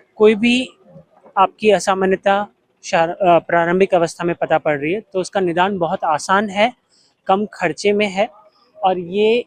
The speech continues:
एआई बेस्ड अत्याधुनिक तकनीक जो है, इसका उपयोग करते हुए हम महिला को बिना छुए, बिना देखे हुए, उनकी पूरी गोपनीयता को वैन के अंदर भी मेंटेन करते हुए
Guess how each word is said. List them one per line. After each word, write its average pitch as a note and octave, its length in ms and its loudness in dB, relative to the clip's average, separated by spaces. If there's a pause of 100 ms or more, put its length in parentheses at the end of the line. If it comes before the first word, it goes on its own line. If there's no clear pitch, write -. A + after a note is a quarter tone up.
(140)
एआई G#3 280 6
बेस्ड G#3+ 380 2 (680)
अत्याधुनिक G3 640 2
तकनीक F#3+ 320 -2
जो G3 140 2
है, F#3 280 0 (300)
इसका G3+ 480 0 (120)
उपयोग G#3 380 2
करते F#3 280 0
हुए G#3 280 2
हम G3+ 280 -4
महिला F3+ 340 0
को G3 160 -4
बिना F3+ 300 -2
छुए, G3 580 2 (480)
बिना G3 280 2
देखे F#3 400 0
हुए, F3 380 2 (600)
उनकी G3 280 2
पूरी G#3+ 320 4
गोपनीयता G3 640 2
को A3 200 0
वैन F#3+ 280 0
के G3+ 120 -4
अंदर G3 480 2
भी A3+ 300 0
मेंटेन G3 440 2
करते F3+ 320 0
हुए E3+ 340 2